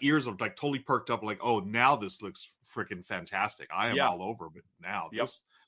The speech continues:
Speaker 1: this looks great.
Speaker 2: Yeah, I mean,
Speaker 1: Fruit-,
Speaker 2: the,
Speaker 1: it,
Speaker 2: the,
Speaker 1: it's
Speaker 2: the, the trees themselves are special. I mean,
Speaker 1: Yeah.
Speaker 2: they, they're, like,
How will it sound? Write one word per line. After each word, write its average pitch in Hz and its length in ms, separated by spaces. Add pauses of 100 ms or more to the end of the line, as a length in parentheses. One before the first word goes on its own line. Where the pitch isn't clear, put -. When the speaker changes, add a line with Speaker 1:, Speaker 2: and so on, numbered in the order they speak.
(120)
Speaker 1:
this 135 240
looks - 160
great. 98 460 (760)
Speaker 2:
Yeah, 151 140
I 135 100
mean, 175 140
Speaker 1:
Fruit-, - 20
Speaker 2:
the, 160 100
Speaker 1:
it, - 20
Speaker 2:
the, 170 160
Speaker 1:
it's 185 160
Speaker 2:
the, - 60
the 175 80
trees 240 360
themselves 247 680
are 165 400
special. 202 360
I 202 60
mean, 143 180
Speaker 1:
Yeah. - 0
Speaker 2:
they, 165 160
they're, 190 280
like, 156 200